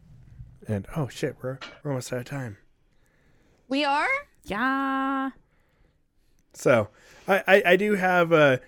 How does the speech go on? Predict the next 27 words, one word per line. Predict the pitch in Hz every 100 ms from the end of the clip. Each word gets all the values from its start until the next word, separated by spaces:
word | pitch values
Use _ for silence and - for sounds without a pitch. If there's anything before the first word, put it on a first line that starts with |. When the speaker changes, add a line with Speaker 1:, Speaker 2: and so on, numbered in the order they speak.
| _
Speaker 1:
two | - 233
more | 220 214 196
things | 185 185 180 175 -
to |
show. | 160 - 165 160 160 165 -
Speaker 3:
Wait, | 220
did | - 196
we |
get | 214 220
our | 226
Florida | 220 101 190
story? | 196 208 220 233 _ _
Speaker 1:
Yeah. | 131 95 92 -
Speaker 3:
Okay, | 190 185 151
cool. | -
Speaker 1:
The, | 131 117 110
the | - 113
fucking, | - 120 - 113 107
uh, | 104 101 95
Speaker 3:
Oh, | 104 285
the | 285
spring | - 302 294
break | 254 247 269
Speaker 1:
spring | 240 240 233
break | 247 240
Speaker 3:
hose. | -
Speaker 1:
hose. | 120 107 98 -